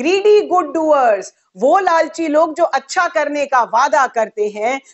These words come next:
they are beneficent beast of prey, वो शिकारी हैं जो इन गरीबों का, इन कंट्री साइड लोगों का शिकार करते हैं और उन बेचारों को पता भी नहीं चलता,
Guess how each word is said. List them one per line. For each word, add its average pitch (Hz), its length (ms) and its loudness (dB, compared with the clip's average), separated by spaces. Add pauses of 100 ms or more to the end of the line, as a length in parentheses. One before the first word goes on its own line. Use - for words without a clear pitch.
(160)
they 220 120 2
are 220 120 0
beneficent 220 800 -8
beast - 400 -20
of 180 120 -16
prey, 175 300 -16
वो 202 80 -6
शिकारी 302 600 0
हैं 294 340 0 (240)
जो 254 180 0
इन 233 160 -4
गरीबों 233 500 0
का, 240 380 0 (180)
इन 240 140 -4
कंट्री 262 420 -4
साइड 226 300 -2
लोगों 208 220 -2
का 202 140 -8
शिकार 233 480 -2
करते 240 440 -4
हैं 240 300 -4 (220)
और 220 180 0
उन 214 140 -10
बेचारों 196 400 -6
को - 280 -20
पता 226 260 -2
भी 226 160 -8
नहीं 220 240 -6
चलता, 220 500 0